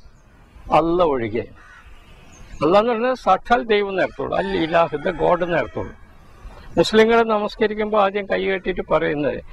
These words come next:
"ഇന്നി ഉജ്ജിഹത്തു വജ്ഹിയ ലില്ലദീ ഫത്തറ സമാവാതി"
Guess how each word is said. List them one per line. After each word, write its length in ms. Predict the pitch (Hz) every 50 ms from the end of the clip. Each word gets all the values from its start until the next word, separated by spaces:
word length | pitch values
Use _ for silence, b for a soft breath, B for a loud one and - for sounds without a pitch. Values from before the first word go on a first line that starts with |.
| B B B B B B B - 160 165
"ഇന്നി 300 | 185 208 208 208 202 202
ഉജ്ജിഹത്തു 580 | 190 175 165 170 - 190 160 196 190 - 190
വജ്ഹിയ 420 | 180 170 165 185 180 165 185 180 175
ലില്ലദീ 500 | 165 165 170 165 165 156 - 185 180 185
ഫത്തറ 340 | - - - - 196 -
സമാവാതി" 840 | 156 - - 175 160 156 160 165 165 165 165 165 160 - - 156 -